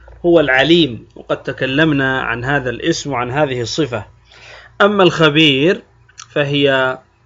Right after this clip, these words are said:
فهو اسم من أسماء الله، وقد ورد في عدة مواضع من القرآن، وهو القاهر فوق عباده، وهو الحكيم الخبير،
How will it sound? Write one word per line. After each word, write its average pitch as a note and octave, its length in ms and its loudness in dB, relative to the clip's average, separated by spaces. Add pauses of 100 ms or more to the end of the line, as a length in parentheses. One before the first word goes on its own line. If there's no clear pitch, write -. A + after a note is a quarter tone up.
(120)
فهو C#3+ 540 0
اسم C#3 520 -2 (300)
من C3+ 160 -8
أسماء D3 420 -4
الله، F3 320 2
وقد G3 340 0
ورد F#3+ 400 4
في E3 220 -2
عدة F#3 440 0
مواضع D3+ 480 4
من C3 140 -6
القرآن، C3+ 640 2 (560)
وهو C3 300 0
القاهر D3+ 640 4
فوق C3+ 320 -2
عباده، C3+ 840 0
وهو D3+ 400 0
الحكيم F3 880 0
الخبير، D3 680 0